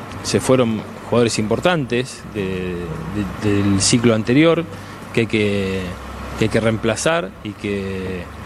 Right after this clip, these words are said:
lo, los pocos márgenes de tiempos que hay, uno trata de buscar la mejor calidad posible en, en relación al mercado que puede manejar.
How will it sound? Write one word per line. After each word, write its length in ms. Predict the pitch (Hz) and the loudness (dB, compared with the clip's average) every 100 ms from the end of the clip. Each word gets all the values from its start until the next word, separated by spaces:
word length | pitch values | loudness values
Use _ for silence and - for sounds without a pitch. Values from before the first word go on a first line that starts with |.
| - - - - - - - - 98 | -12 -12 -12 -10 -8 -8 -8 -6 2
lo, 200 | 110 - | 2 4
los 160 | 117 107 | 2 4
pocos 360 | 160 151 139 151 | 2 2 2 2
márgenes 480 | 165 156 - 135 | 0 2 0 -2
de 140 | 131 127 | 0 2
tiempos 340 | 156 156 143 | 2 2 0
que 160 | - 160 | 2 2
hay, 300 | 190 180 127 | 4 2 2
uno 260 | 123 135 | 0 0
trata 220 | 131 131 123 | 0 2 4
de 60 | |
buscar 280 | 120 - 139 120 | 2 2 0 0
la 100 | 110 | -6
mejor 300 | 104 123 117 | -4 -4 0
calidad 260 | 113 117 | 0 0
posible 640 | 113 - 139 139 151 123 104 | 0 0 4 6 6 4 2
en, 80 | |
en 160 | 95 101 | -2 -2
relación 340 | 101 98 127 | -2 2 2
al 60 | 117 | 2
mercado 400 | 104 110 120 107 | 0 0 2 2
que 60 | 98 | 0
puede 180 | 120 | 0
manejar. 460 | 113 117 123 160 | 0 0 0 -2